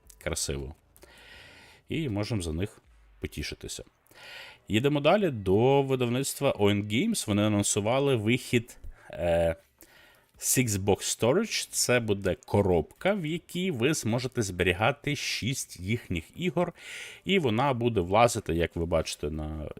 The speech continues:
цій фотографії, е, на полицю з коробками стандартних розмірів. М, єдине, що треба додати, що коробка буде продаватися пустою.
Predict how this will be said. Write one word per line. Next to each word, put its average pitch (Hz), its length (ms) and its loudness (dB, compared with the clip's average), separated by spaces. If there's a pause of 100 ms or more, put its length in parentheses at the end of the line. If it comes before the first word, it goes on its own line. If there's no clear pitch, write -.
цій - 220 -2
фотографії, 113 920 -2 (720)
е, 80 440 2
на 95 140 0
полицю 123 720 0
з 87 360 -4 (200)
коробками 101 600 0
стандартних - 800 -4
розмірів. 147 720 0 (260)
М, 87 200 -6
єдине, 92 480 -2
що 80 540 -4 (120)
треба 82 260 -6
додати, 139 420 -2
що - 260 -4
коробка 143 360 -2
буде 139 200 -2
продаватися 90 640 -2
пустою. 71 760 -4